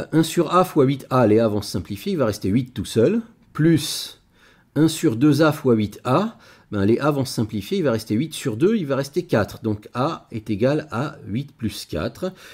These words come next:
Et A, c'est le nombre d'heures, euh, dont Anya a besoin pour peindre la plateforme.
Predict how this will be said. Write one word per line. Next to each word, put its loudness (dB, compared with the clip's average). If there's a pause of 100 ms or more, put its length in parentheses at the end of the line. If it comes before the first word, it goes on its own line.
(120)
Et -4
A, -2
c'est -4
le -2
nombre -4
d'heures, 0 (520)
euh, 0
dont -4
Anya 2
a 0
besoin 0
pour -6
peindre 0
la -2
plateforme. -4